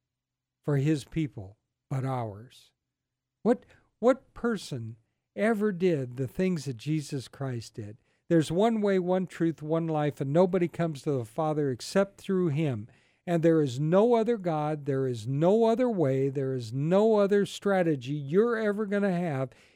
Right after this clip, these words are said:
excepting when you are completely broken. And let me tell you something, even for the believer out there who is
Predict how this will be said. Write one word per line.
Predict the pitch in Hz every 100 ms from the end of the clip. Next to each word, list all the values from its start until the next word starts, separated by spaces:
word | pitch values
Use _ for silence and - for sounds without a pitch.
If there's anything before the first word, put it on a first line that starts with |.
| -
excepting | 156 - - 190 - 208 196
when | 156 147
you | 151 190
are | 185 147
completely | - 131 - 190 208 214 190
broken. | 151 156 147 - 90 - _ _ _ -
And | 175
let | 202
me | 311
tell | - 226
you | 233
something, | 156 156 110 127 131
even | 214 285 233
for | - 220
the | 180
believer | 147 160 180 170 143
out | 123 120
there | - 120 110
who | 151 135
is | 110 -